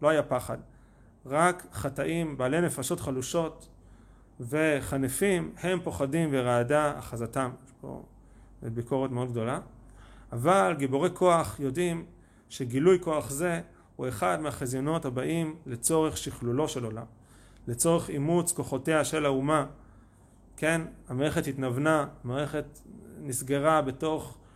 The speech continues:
סיזיפיות של עבודה דתית, חסרת נשמה, חסרת חיות, חסרת הבנה בכלל מה המשמעות של האמונה ומה המשמעות של אלוהים, וצריכים לנער אותה.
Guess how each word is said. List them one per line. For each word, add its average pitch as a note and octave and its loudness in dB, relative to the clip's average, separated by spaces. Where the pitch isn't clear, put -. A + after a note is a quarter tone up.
סיזיפיות D3+ 0
של C3+ -4
עבודה C3+ 4
דתית, D3+ 0
חסרת D3 -2
נשמה, C#3 -2
חסרת D3 -4
חיות, C#3 -2
חסרת D3 0
הבנה D3 4
בכלל D3 -2
מה C#3 0
המשמעות D3+ -2
של D3 0
האמונה C#3 0
ומה D3 0
המשמעות C#3+ -6
של C3+ 0
אלוהים, D3 2
וצריכים D#3+ 4
לנער C#3 2
אותה. C3 -6